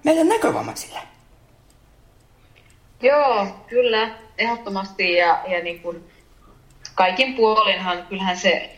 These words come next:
Speaker 2: dokumentti on, ö, jotenkin, se, kuten sanoin, se on aika suppea, ja itse en ole kaikissa osin tyytyväinen siihen, että miten suppeaksi se jäi, kun aihe on niin laaja, mut ymmärrän tietysti, että kaikki ei voi käsitellä,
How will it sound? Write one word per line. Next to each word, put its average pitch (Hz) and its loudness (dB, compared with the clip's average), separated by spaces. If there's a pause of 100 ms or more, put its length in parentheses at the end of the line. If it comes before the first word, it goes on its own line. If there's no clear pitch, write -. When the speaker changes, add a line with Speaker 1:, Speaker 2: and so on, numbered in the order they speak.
Speaker 2:
dokumentti 175 -4
on, 170 0 (200)
ö, 151 2 (880)
jotenkin, 202 0
se, 185 0
kuten 196 0
sanoin, 196 2
se 185 0
on 185 2
aika 180 2
suppea, 269 0
ja 208 2
itse 202 4
en 185 -4
ole 190 -6
kaikissa 190 0
osin 180 -4
tyytyväinen 170 0
siihen, 175 0
että 160 -4
miten 165 -2
suppeaksi 165 -4
se 175 2
jäi, 214 2 (600)
kun - -4
aihe 180 2
on 156 -4
niin 160 0
laaja, 170 0
mut - -14
ymmärrän 160 0
tietysti, 160 -2
että 165 -6
kaikki 170 0
ei 160 2
voi 160 -4
käsitellä, 160 0